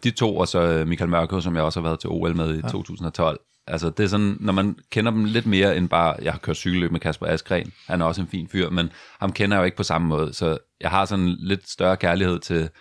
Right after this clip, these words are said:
Speaker 1: dem, der kører, dem jeg har kørt på hold med,
Speaker 2: Helt
Speaker 1: øh,
Speaker 2: klart.
Speaker 1: og kan også mærke, det spil-, smitter lidt af, sådan at
Speaker 2: Ja.
Speaker 1: når Mark Hirschi vinder her den anden dag, han kører på Sunweb,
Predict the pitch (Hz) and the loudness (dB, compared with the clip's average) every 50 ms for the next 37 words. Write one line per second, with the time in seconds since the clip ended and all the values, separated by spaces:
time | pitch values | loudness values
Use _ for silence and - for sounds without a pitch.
0 | _ _ - _ _ _ _ _ _ _ - 92 90 85 82 - - 90 85 85 | _ _ -20 _ _ _ _ _ _ _ 0 0 2 2 0 0 2 2 4 4
1 | 80 80 76 - 80 92 87 90 87 85 82 - 82 76 - 80 82 87 87 95 | 2 0 -2 -4 -2 0 2 2 2 0 0 -2 -4 -4 -2 0 0 0 0 2
2 | 92 87 87 87 92 _ - - 85 82 78 76 76 73 - - - - 80 - | 0 0 0 0 -4 _ -6 -2 -2 0 0 -2 -4 -6 -8 -10 -8 -8 -4 0
3 | - 80 82 - 87 82 82 - - - - 98 95 87 - - - - 95 92 | 0 0 2 2 0 -2 -2 -4 -6 -10 -6 -6 -6 -6 -6 -8 -6 -2 0 2
4 | 87 90 90 101 101 101 95 95 98 - 104 95 90 87 82 78 107 104 87 85 | 2 4 4 4 4 4 2 2 2 0 0 2 2 2 2 0 0 -2 -2 0
5 | 80 80 80 - - 95 92 87 - 107 90 90 - - 90 95 87 - 87 82 | 0 0 0 0 0 -2 -2 -2 -2 -2 -2 -2 -2 -2 -2 -2 0 0 0 0
6 | 87 95 92 92 90 76 - - - - - - _ _ _ - 95 95 - 98 | 2 2 2 2 2 2 0 -6 -14 -20 -20 -20 _ _ _ -4 -2 0 2 2
7 | 95 92 95 - 92 87 87 90 87 87 | 2 2 2 0 2 2 4 4 2 2